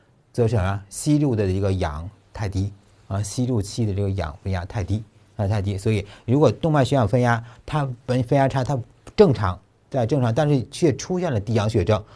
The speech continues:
你要分析了，所以要么，要么通气不足，要么吸入氧太低。那怎样去分析呢？如果就看二氧化碳分压，如果二氧化碳分压不变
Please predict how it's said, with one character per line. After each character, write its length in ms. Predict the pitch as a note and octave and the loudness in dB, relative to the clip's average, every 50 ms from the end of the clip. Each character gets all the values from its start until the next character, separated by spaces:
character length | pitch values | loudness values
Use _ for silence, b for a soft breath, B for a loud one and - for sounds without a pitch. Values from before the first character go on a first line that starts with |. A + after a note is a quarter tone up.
| B B | B B
你 80 | - A2 | -2 -2
要 100 | G#2+ G2 | -2 0
分 180 | F#2 A#2 A2 | 0 0 0
析 140 | A2 - A#2+ | 2 2 2
了， 160 | G2 F2+ - b b b b b b | 0 0 -2 b b b b b b
所 100 | D3 D3 | 0 0
以 60 | C#3+ | 2
要 140 | F3 F3+ E3 | 4 2 2
么， 80 | C3+ A2+ A2 - - - - | 2 2 0 -2 -6 -8 -2
要 140 | C#3+ D3 C3+ | 0 0 0
么 80 | A2 | 0
通 160 | - - C3+ | 0 -2 -2
气 120 | B2 A2+ C3 | 0 0 0
不 160 | A2 A#2 G#2 | -2 0 0
足， 80 | G#2 G#2+ | 0 2
要 120 | A#2+ A2+ | 2 2
么 80 | G2+ F#2 | 2 0
吸 160 | - - A#2+ | 0 0 0
入 120 | A2+ A#2 | 0 0
氧 180 | G#2+ G2+ E2+ D#2+ | 0 0 -2 -2
太 140 | G#2 G2 F2 | -2 -4 -2
低。 160 | F#2 F#2+ G2+ | -2 -2 -2
那 80 | C#3+ E3 | -2 -2
怎 180 | C#3+ - A#2 | -2 -2 -2
样 140 | G2 A#2+ B2 | 0 0 -2
去 140 | A#2 - C3+ | -2 -4 -4
分 200 | - - E3+ F#3 | -2 0 0 0
析 120 | F#3 - | 0 0
呢？ 140 | D3+ C#3 C3 B B B B | 0 -2 -2 B B B B
如 100 | D#3+ F#3 | 0 2
果 100 | F#3+ E3 | 2 2
就 140 | C#3+ - C3+ | 2 0 -2
看 200 | - - - A#2+ | -2 0 -4 -2
二 180 | - B2+ C#3 A#2+ | 0 0 0 2
氧 80 | F#2+ | 2
化 80 | F2 A#2+ | 2 0
碳 100 | A2+ G2 | 0 0
分 160 | G2 A#2 G#2+ | 0 0 0
压， 180 | G#2+ G#2 G2+ B B B B B | 0 0 -2 B B B B B
如 80 | F3+ | 0
果 80 | F3 - | 0 2
二 140 | - F#3+ F3 | 4 4 4
氧 120 | D#3 D3+ | 2 2
化 380 | D3 - - - - - F3 D#3+ | 0 -4 -8 -4 2 4 4 4
碳 140 | E3 C#3+ | 4 2
分 160 | C3 - D#3+ D3+ | 2 2 0 2
压 120 | D3+ D3 | 2 0
不 200 | D3+ - G2 G2+ | 0 -2 -2 -2
变 260 | A#2 F#3 F3+ - - | 2 2 2 2 0